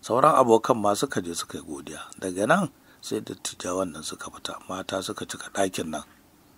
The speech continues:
Aka ja Baɗaɗo da Yasir, aka kama rigarsa, aka ƙulle da ta Baɗaɗo. Wata tsohuwa ta zo da ƙwaryar madara cike da madara, ta tafi har cikin ɗakin ta watsa musu.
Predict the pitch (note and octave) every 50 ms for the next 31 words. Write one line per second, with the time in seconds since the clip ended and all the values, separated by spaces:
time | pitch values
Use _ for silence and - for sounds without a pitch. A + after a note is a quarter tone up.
0 | - - - A#2 A#2+ - - A2 G2+ G#2+ G#2+ G#2+ G#2+ G#2+ A2 A2 A2 - A2 A2
1 | A2 - - G2 F2+ F2 F2+ G2+ G#2 G#2+ G#2 G2 F#2+ - - - - - - -
2 | - G#2+ G2+ F#2+ F#2+ F#2 E2 E2 F2 F2 G2 F#2+ - F#2+ G2 F#2+ - - - -
3 | - C#3 D3+ D#3 D#3+ C#3+ A#2 A2 F#2+ - - E2+ E2 - - - - - - -
4 | - - _ - - _ _ _ _ _ _ _ - - A2+ - B2+ A#2 - -
5 | B2 B2+ B2 B2 B2 B2 B2 B2 - C3+ B2+ B2+ C3 C3+ A#2+ A2 - - G#2+ A2
6 | A2 A2 A#2 A2+ A2+ A2+ A#2 A2+ A#2 A#2 A2+ - D#3 - G#3+ G#3+ F3+ D#3 C3 B2+
7 | B2 A#2+ B2+ B2 A#2+ B2 - - - - - - - - G2+ A2 B2+ C3 - C#3
8 | - - C3+ C3+ - - C#3 C3 - A2 F#2+ F2 F2 F#2 A2 B2 A#2 - G#2 F#2
9 | F#2+ F2+ E2 E2+ D2+